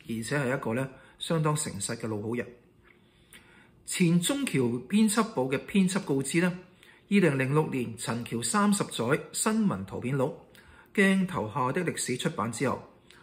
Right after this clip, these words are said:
中僑係將攝影集嘅藍本 Blueprint 存放喺U S B，交畀陳橋。佢話橋叔受劉細良欺騙後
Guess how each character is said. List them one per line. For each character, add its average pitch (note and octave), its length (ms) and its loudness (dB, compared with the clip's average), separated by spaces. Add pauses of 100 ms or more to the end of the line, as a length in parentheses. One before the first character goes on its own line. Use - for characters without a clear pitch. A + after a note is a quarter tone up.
(300)
中 A#3+ 200 6
僑 A2 240 0 (140)
係 A#2 140 -2
將 F#3 200 4
攝 F3+ 320 0 (200)
影 C#3 260 0
集 F3 100 -2
嘅 A#2 240 -4
藍 F2+ 220 -2
本 A#2 260 -2 (240)
Blueprint F3+ 560 2 (440)
存 A#2+ 280 -2
放 D3+ 240 -2
喺 C#3+ 200 2 (300)
U G3+ 520 6
S F#3+ 540 2
B， F3+ 500 0 (300)
交 D#3 240 4
畀 - 120 -2
陳 - 220 -8
橋。 - 140 -14 (1400)
佢 F#3+ 120 2
話 D3 300 2 (340)
橋 C#3+ 220 0
叔 A#3+ 220 -2
受 D3+ 260 2
劉 A#2+ 220 0
細 D#3 180 2
良 A#2 180 0 (160)
欺 B3+ 380 2
騙 D3+ 220 -2
後 G#2 360 -4